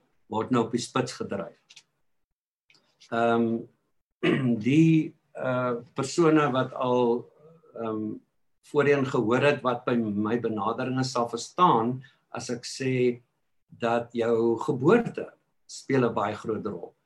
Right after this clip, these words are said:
Dit was my baie interessant in die, in die van verlede jaar af, het dit amper half 'n, 'n roetine geraak by my. As ek iemand sien wat geweldige aan angs en paniekaanvalle kry,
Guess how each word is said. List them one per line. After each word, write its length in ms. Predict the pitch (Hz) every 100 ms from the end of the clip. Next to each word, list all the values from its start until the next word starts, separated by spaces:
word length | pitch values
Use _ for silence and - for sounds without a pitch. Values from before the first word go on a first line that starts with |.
| _ -
Dit 80 |
was 180 | 127 131
my 140 | 170 156
baie 260 | 135 170
interessant 720 | 196 160 160 - 170 165 165 - -
in 100 | 127
die, 200 | 123 123 -
in 180 | 117 113
die 160 | - -
van 220 | 139 131
verlede 400 | 135 117 110 123
jaar 320 | 131 131 127
af, 320 | 123 123 120 _ _ _ _
het 100 | -
dit 180 | 113 117
amper 280 | 139 139 147
half 380 | 123 110 123 123
'n, 260 | 127 117 113 -
'n 340 | 107 104 - 120
roetine 480 | 120 - 190 185 160
geraak 440 | 135 117 107 107
by 140 | 101
my. 300 | 95 87 85 _ _ _ _ _ _
As 180 | 131 139
ek 120 | 139
iemand 340 | 165 160 160
sien 320 | 156 156 147
wat 180 | 131 127
geweldige 600 | - 101 104 101 135 143
aan 280 | 151 113 107 -
angs 280 | 143 143
en 160 | 143 123
paniekaanvalle 920 | 123 110 117 156 156 127 123 117 110
kry, 340 | - 98 85